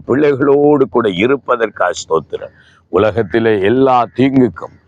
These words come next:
சூழ இருக்கிற எல்லா பகைமைகளுக்கும், விரோதங்களுக்கும் உம்முடைய பிள்ளைகளை தேவன் தப்புவிக்கும்படி, தேவன் காப்பாற்றும்படிக்கு ஜெபிக்கிறேன். இந்த நாளிலே தேவ கிருபை உம்முடைய பிள்ளைகளை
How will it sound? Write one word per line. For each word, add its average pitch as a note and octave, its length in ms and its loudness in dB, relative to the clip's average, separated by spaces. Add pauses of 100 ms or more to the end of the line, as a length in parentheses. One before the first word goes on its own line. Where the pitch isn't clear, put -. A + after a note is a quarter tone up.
(180)
சூழ D3+ 400 2
இருக்கிற D3 380 0
எல்லா C#3+ 360 2 (220)
பகைமைகளுக்கும், C3 920 -2 (400)
விரோதங்களுக்கும் C#3 1300 2 (360)
உம்முடைய D2 240 0
பிள்ளைகளை B2 540 2
தேவன் A#2+ 580 0
தப்புவிக்கும்படி, G2+ 920 -2 (420)
தேவன் E3+ 580 0 (100)
காப்பாற்றும்படிக்கு D3+ 1080 0 (140)
ஜெபிக்கிறேன். F2+ 580 -2 (300)
இந்த - 160 -4
நாளிலே G#2+ 680 0
தேவ B2 440 2 (100)
கிருபை C#3+ 520 0
உம்முடைய A2+ 320 -2
பிள்ளைகளை C3 420 0